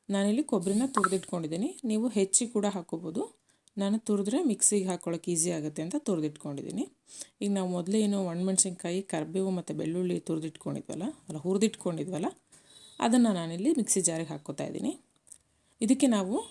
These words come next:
ರುಚಿಗೆ ತಕ್ಕಷ್ಟು ಉಪ್ಪನ್ನು ಕೂಡ ಹಾಕ್ಕೋತಾ ಇದ್ದೀನಿ. ಈಗ ಇದನ್ನು ಮಿಕ್ಸಿ ಮಾಡ್ಕೊಂಬರೋಣ.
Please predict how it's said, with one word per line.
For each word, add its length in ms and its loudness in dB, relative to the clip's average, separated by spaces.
ರುಚಿಗೆ 300 4
ತಕ್ಕಷ್ಟು 400 0
ಉಪ್ಪನ್ನು 320 4
ಕೂಡ 180 2
ಹಾಕ್ಕೋತಾ 440 -2
ಇದ್ದೀನಿ. 260 -4
ಈಗ 100 -2
ಇದನ್ನು 260 0
ಮಿಕ್ಸಿ 280 2
ಮಾಡ್ಕೊಂಬರೋಣ. 680 -4